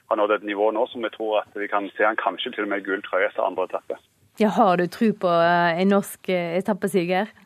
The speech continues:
Speaker 1: Ja, jeg tror faktisk det er sånn som utviklingen ser ut nå, så er de to så skarpe at, eh, dette kan,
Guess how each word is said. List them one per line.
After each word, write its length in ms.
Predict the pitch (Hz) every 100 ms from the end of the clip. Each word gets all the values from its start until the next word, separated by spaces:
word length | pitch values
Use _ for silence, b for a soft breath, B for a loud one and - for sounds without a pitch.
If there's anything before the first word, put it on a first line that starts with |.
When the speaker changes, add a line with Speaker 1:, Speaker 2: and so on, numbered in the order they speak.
| _ _ _ _ _ - B B B
Speaker 1:
Ja, 140 | -
jeg 80 | -
tror 140 | 175 170
faktisk 320 | 165 180 160
det 60 | 170
er 80 | 151
sånn 140 | 147
som 80 | 139
utviklingen 400 | 127 113 120 123 117
ser 160 | 117
ut 80 | 120
nå, 140 | 123 120
så 140 | -
er 20 | 131
de 80 | 120
to 100 | 127 120
så 140 | 123
skarpe 400 | - 127 - -
at, 220 | 139 - 120
eh, 220 | 113 107 110
dette 420 | 104 123 123 113
kan, 220 | - 113